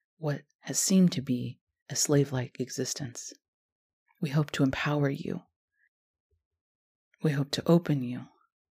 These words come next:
and give you access to what you've been needing all along, so that may, so that way you may be able to dictate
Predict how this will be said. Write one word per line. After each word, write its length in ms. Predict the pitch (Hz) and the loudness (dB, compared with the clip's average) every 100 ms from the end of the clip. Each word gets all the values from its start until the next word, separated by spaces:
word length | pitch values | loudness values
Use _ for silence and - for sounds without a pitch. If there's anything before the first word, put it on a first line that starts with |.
| _ _ _ _ - | _ _ _ _ -2
and 160 | 151 | 0
give 200 | 143 160 | 2 2
you 120 | 151 | 2
access 680 | 151 131 - - 147 - - - _ _ _ _ | 0 0 -2 -2 -2 -4 -8 -12 _ _ _ _
to 100 | - | -2
what 220 | 156 - | 0 0
you've 100 | 151 | 0
been 140 | 151 147 | 2 2
needing 280 | 160 151 | 2 4
all 120 | 147 127 | 2 2
along, 540 | 127 156 147 135 151 - _ - - _ - | -2 -2 -2 -4 -10 -18 _ -20 -20 _ -10
so 140 | - 147 | -2 2
that 160 | 143 | 4
may, 340 | 147 143 - - _ _ _ _ | 4 2 0 -12 _ _ _ _
so 180 | - 151 | -2 2
that 180 | 143 - | 2 2
way 140 | 147 | 2
you 340 | 143 160 185 | 2 6 8
may 280 | 180 160 147 | 8 6 4
be 300 | 135 139 139 | 2 2 2
able 360 | 139 135 135 - _ - | 2 0 -6 -6 _ -6
to 80 | |
dictate 640 | 143 156 147 - - - | 0 2 2 -2 -2 -4